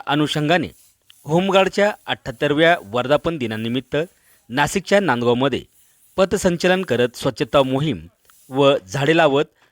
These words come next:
वर्धापन दिन साजरा केला. या कार्यक्रमाला प्रमुख पाहुणे म्हणून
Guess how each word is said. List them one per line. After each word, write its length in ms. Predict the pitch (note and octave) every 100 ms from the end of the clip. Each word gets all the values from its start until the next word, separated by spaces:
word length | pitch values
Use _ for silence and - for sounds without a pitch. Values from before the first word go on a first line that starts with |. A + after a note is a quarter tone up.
| _ -
वर्धापन 580 | A#2 D#3+ F3+ F#3+ G3
दिन 220 | F#3+ G3 A3
साजरा 480 | - A#2+ G#3 B2+
केला. 340 | C3+ - F#2+ E2+ _ _ _ _ _ _
या 160 | C3 C#3
कार्यक्रमाला 760 | - A#2+ A#2+ A#2+ B2+ D3+ G2+ G#2 _ _ _ -
प्रमुख 240 | F3 G3+
पाहुणे 380 | G3 F3+ F#3 F#3
म्हणून 400 | D3 E3 B2+